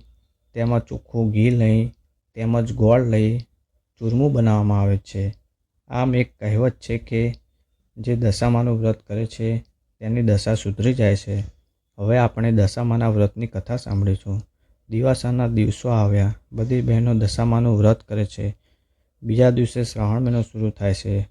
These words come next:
અજવાળું પખવાડિયું આવે છે. વ્રત કરનાર બહેનોએ નદીએ નાહવા જાય છે. નદીના કાંઠા ઉપર રાજાનો મહેલ હતો. બધી બહેનો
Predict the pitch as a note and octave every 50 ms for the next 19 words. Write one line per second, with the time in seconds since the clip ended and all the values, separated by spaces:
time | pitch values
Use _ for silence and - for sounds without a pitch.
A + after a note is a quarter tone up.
0 | _ _ - G#2+ G#2 A#2 A#2+ A#2+ B2 B2+ B2+ A#2+ - A2 G#2+ - - - A#2 A#2+
1 | C3 C3 B2+ A2+ G#2+ G2+ G#2 G#2 G2 - - G2+ G2 G2 G#2 - _ _ _ _
2 | _ _ _ _ _ - A2+ A#2 A#2 B2+ - - _ B2 A#2 A#2 A#2 A#2+ A#2 A#2
3 | A#2 A2 G#2+ G#2+ A2+ A#2 A#2 A#2 A#2 A2+ A#2+ - _ _ _ _ _ _ _ _
4 | _ _ - A2+ G#2+ G#2+ A2 A#2 A#2 A#2+ A#2+ A#2 G#2+ G#2+ G2 G2 G#2+ B2 C3 B2
5 | A#2+ A2 G#2 G2+ - - - G#2 G#2 G#2 A2 - _ _ _ _ _ _ _ _
6 | _ A2+ A2 G#2+ A2 A#2+ B2+ B2 B2 B2 A#2+ - A2 G#2 G2 - A#2 A#2+ A#2+ A#2+
7 | - - A#2+ B2 B2 A#2+ A2+ A2 G#2 G#2 A2 A#2 A#2 A2+ A2+ G#2+ G2+ G2+ A2+ B2
8 | C3 A#2+ G#2 - - - - G2 G2+ G#2 - _ _ _ _ _ _ _ _ _
9 | _ _ - A2+ A2 A2 A2+ C3 B2 B2 A#2+ A#2 A2+ A#2 A#2+ B2 B2 B2 B2+ B2+